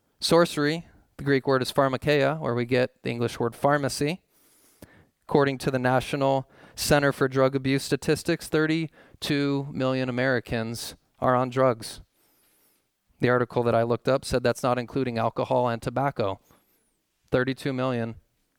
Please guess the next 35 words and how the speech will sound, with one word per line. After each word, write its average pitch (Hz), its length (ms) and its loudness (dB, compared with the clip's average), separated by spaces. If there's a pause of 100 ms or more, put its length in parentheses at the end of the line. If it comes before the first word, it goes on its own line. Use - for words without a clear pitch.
(120)
Americans 131 680 -2 (140)
on 120 220 -2
drugs. 131 480 0 (960)
Here's 143 220 2
another 135 280 2
statistic 135 600 -4 (140)
when 131 120 -2
it 127 60 -4
comes 131 240 -4
to 139 80 -6
drunkenness. 131 640 -4 (520)
According 151 280 2
to 151 100 -2
the 139 140 2
N 151 100 2
H 147 400 0 (220)
T 165 260 0
S 143 240 4
A 147 140 2
dot 143 240 4
gov, 151 280 4
every 151 280 0
day, 151 320 0 (500)
thirty-two 147 460 0
people 143 320 -2
in 131 80 -4
the 127 80 -2
U 127 160 2
S 131 180 2
die 139 480 4 (400)
from 127 220 2
a - 20 0
drunk 127 440 -4 (180)
driving 120 520 0 (320)
accident. 127 540 -2